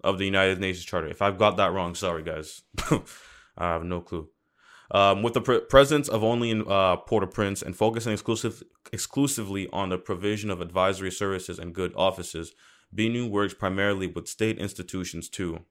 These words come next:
and these are the three mandates: strengthen political stability and good governments, including the rule of law, advance a peaceful and stable environment, including through supporting an inclusive and, um, inter-Haitian national dialogue,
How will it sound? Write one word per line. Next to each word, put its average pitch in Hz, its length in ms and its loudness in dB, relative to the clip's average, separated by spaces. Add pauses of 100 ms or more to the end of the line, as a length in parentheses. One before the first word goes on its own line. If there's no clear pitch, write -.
(100)
and 85 180 -6
these 98 160 -4
are 95 80 2
the 85 140 0
three 90 180 -8
mandates: 104 540 -2 (340)
strengthen 123 440 -2
political 104 500 0
stability 92 580 -2
and 85 120 -4
good 82 180 -4
governments, 110 600 -2
including 90 420 -4
the 82 60 -12
rule 82 220 -8
of 80 80 -12
law, 117 380 -2 (720)
advance 107 480 2
a 98 40 -4
peaceful 110 460 -6
and 90 100 -4
stable 101 340 2
environment, 104 580 0
including 92 360 -6
through 87 200 -10
supporting 104 640 -2
an 90 160 -6
inclusive 101 500 -4
and, 85 240 -8 (220)
um, 71 320 -10 (100)
inter-Haitian 95 640 -2
national 85 380 -4
dialogue, 110 580 4